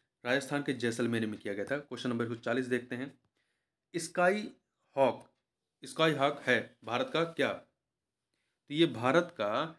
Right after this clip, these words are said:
पहला फ़ाइव जी सक्षम ड्रोन है, फ़ाइव जी सक्षम ड्रोन है। तो ए ऑप्शन यहाँ पर आपका सही हो जाएगा, ए ऑप्शन, इसको ध्यान रखिएगा। स्टार्टअप कंपनी आईजी ड्रोन ने इसका विकास किया। यह ड्रोन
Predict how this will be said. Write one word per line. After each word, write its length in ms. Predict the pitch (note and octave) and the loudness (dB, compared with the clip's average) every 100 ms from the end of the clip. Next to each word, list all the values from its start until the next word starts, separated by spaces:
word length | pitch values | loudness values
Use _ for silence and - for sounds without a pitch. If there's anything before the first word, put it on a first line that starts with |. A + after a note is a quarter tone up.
| _ _ - | _ _ -4
पहला 320 | C#3 D3+ E3+ | 0 4 2
फ़ाइव 360 | E3+ - B2+ B2+ | 2 2 2 2
जी 120 | C3 | -2
सक्षम 440 | D3 B2+ - C3 A#2 | -2 -2 -2 -4 -2
ड्रोन 260 | A2 G#2+ | 0 -2
है, 100 | G2+ G2 | -4 -10
फ़ाइव 320 | - A#2 A2+ | -2 -2 -2
जी 340 | A#2 F#3+ A#3+ - - _ | 0 2 2 -4 -20 _
सक्षम 520 | - C3 - D#3+ E3 | -8 -6 -2 -2 -2
ड्रोन 340 | A2+ A#2+ A2+ G#2+ | -2 0 0 -2
है। 160 | G2+ | -4
तो 140 | F#2 - _ | -6 -12 _
ए 100 | D#3+ | 0
ऑप्शन 260 | D3+ C3 C3+ | 0 -2 -4
यहाँ 140 | A#2 A2 | -2 -2
पर 160 | A#2 | 0
आपका 340 | A2 - C#3+ G3+ - _ _ _ | -2 -2 -4 -4 -10 _ _ _
सही 180 | - D3+ | -2 0
हो 120 | A#2+ | 0
जाएगा, 400 | G#2 G2 G#2+ D#3+ - _ _ _ | 0 0 0 0 -2 _ _ _
ए 100 | B2+ | -2
ऑप्शन, 320 | A2 - G#2 - _ _ _ _ _ _ _ _ _ _ _ _ _ _ _ _ _ | -2 -4 -18 -20 _ _ _ _ _ _ _ _ _ _ _ _ _ _ _ _ _
इसको 160 | C3+ C#3+ | -12 -4
ध्यान 220 | B2+ A#2 | -2 -2
रखिएगा। 320 | A2 G#2+ G2+ - _ _ _ _ | -2 -8 -8 -10 _ _ _ _
स्टार्टअप 420 | D3+ - D#3 G3+ | 0 2 2 2
कंपनी 380 | F3+ C#3+ D#3 D#3+ C3+ | 2 0 0 0 4
आईजी 260 | C3 C3+ | 4 4
ड्रोन 240 | B2+ C3 C#3+ | 4 4 4
ने 80 | |
इसका 180 | C3+ C#3 | 2 4
विकास 340 | B2+ A#2 A2+ A#2 | 2 2 0 -2
किया। 180 | C#3 C#3 | -8 -6
यह 140 | C#3+ | -4
ड्रोन 260 | B2 C3+ B2+ | 0 0 0